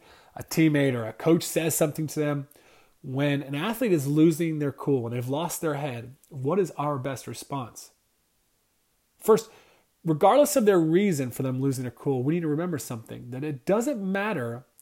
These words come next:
how illogical, how nonsensical, or how obnoxious, uh, their feelings or re-, or response may be to us. What they are feeling is real to them. And we've gotta treat those feelings as real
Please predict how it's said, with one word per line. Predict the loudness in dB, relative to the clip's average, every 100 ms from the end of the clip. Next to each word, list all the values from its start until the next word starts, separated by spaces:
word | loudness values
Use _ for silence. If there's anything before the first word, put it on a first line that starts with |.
| _ -6
how | -2 2
illogical, | 2 4 4 2 0 4 4 4
how | 0
nonsensical, | -4 -4 -4 -2 -2 -2 -6 -2 -2
or | -4 -8
how | -6 -6
obnoxious, | -6 -6 -4 -6 -8 -6 -6 -6 -14 _ _ _ _ _ -6
uh, | -4 0
their | 2
feelings | 2 6 6 6 2
or | 0 2
re-, | 2 0
or | 4 6
response | 6 0 -4 -4 -2 0
may | 0
be | 4 2
to | 0 -8 -2
us. | 0 0 -2 -8 -8 _ _ _ _ _ _ _
What | -4 -2 2
they | 4 6
are | 4
feeling | 0 2 2 2 0
is | -2 2
real | 4 4
to | 0 -4
them. | -2 -2 -4 -6 -16 _ _ _ _ _
And | -4
we've | 0
gotta | 0 -2
treat | -4 0 -2 2
those | 2 2
feelings | 2 2 4 0 -4
as | -8 -8 -8
real | -2 2 2 0 -10